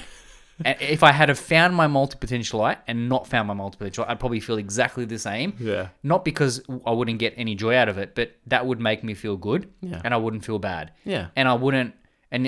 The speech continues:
Speaker 1: that's only if people wouldn't, like, go, "Oh, you know, like, he's, he's a bit rude." Like, if they genuinely, like, "Oh, he's just a quiet guy," no,
Speaker 2: Yeah.
Speaker 1: you know, I could quite comfortably
Speaker 2: Because
Speaker 1: do that.
Speaker 2: I've also, another aspect of what you've just mentioned, like, looking from the outside in, I wonder how, I've always, I've, I've also wondered how I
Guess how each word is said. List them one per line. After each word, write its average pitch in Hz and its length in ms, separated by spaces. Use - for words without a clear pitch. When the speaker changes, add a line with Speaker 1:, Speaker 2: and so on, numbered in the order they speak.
Speaker 1:
that's 131 160
only 139 200
if - 80
people 117 180
wouldn't, 113 260
like, 104 220
go, 87 300
"Oh, - 20
you 85 160
know, 78 180
like, 78 160
he's, 92 300
he's 110 240
a 87 40
bit - 220
rude." 90 240
Like, 120 200
if 135 60
they 139 120
genuinely, 165 360
like, 156 160
"Oh, 240 100
he's 240 200
just 196 220
a 143 40
quiet 123 300
guy," 110 220
no, 98 200
Speaker 2:
Yeah. 120 180
Speaker 1:
you 80 40
know, 120 160
I 113 100
could - 180
quite 107 180
comfortably - 300
Speaker 2:
Because - 80
Speaker 1:
do - 20
that. 123 80
Speaker 2:
I've 175 220
also, 135 400
another 113 260
aspect 98 320
of 90 80
what 92 100
you've 95 200
just 90 180
mentioned, 90 320
like, 90 160
looking 110 420
from 104 200
the 95 180
outside 90 640
in, 87 300
I 117 140
wonder 139 480
how, 107 440
I've 110 180
always, 135 340
I've, 107 200
I've 143 280
also 104 320
wondered 92 280
how 98 360
I 95 220